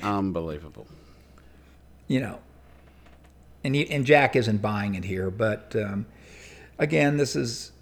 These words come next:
Speaker 2: a, a different scene, and, um, but I don't wanna, I don't wanna keep saying
Speaker 1: This
Speaker 2: that.
Speaker 1: whole,
Speaker 2: Again, no-, no-,
Speaker 1: this
Speaker 2: notice
Speaker 1: heavy
Speaker 2: the cl-, notice the clutter on the, uh,
Speaker 1: Yeah.
Speaker 2: nightstand there. We've got,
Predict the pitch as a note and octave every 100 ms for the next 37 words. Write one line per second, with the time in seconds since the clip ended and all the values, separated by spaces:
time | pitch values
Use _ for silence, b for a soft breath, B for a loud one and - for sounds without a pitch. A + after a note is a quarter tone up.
0 | - C3+ - - B2 B2 A#2+ B2 G#2 A2+
1 | G#2+ G2+ G2 F#2+ F#2 F#2+ F#2 A2 - -
2 | - - - - - - B2+ A#2 A2 A2
3 | G#2+ G#2+ C3+ A#2+ G#2 - F#2 - G2 G2
4 | F#2 G2+ G2+ - F3+ C#3+ C#3+ F3 - E3+
5 | G#3 F#3+ A#3 A#3 D3 - - - - F3
6 | A3+ G#3+ G3+ - - D#3 D#3+ C#3 A#2+ A#2
7 | A#2+ A2+ C#3+ A2+ G#2 E2 D2 C3 A#2+ A#2+
8 | - A2+ G#2 G#2 G2+ G2+ C3+ C3 C3 A#2
9 | A#2